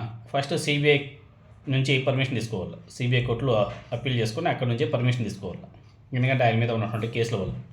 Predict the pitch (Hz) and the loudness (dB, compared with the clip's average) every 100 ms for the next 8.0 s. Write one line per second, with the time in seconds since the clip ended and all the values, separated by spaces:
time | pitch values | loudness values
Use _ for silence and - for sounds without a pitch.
0 | - - - - - - - - - - | -18 -14 -14 -16 -20 -20 -20 -20 -20 -4
1 | 131 139 147 151 127 131 131 120 123 117 | -2 2 2 2 2 2 0 2 2 2
2 | 123 175 127 127 123 120 127 139 120 117 | 2 4 2 4 4 4 2 2 2 0
3 | 113 107 104 120 135 113 - 95 92 - | 0 -2 -2 -2 0 0 0 -4 -6 -12
4 | - - - - - - - - - - | -20 -20 -20 -20 -20 -20 -20 -20 -20 -20
5 | - 139 147 151 151 151 151 120 - - | -2 4 4 8 8 8 8 6 6 -2
6 | - - - - - - - - - - | -12 -20 -20 -20 -20 -20 -20 -20 -20 -6
7 | 135 131 151 101 113 - - - 135 139 | -2 4 6 6 2 -4 -10 -2 2 4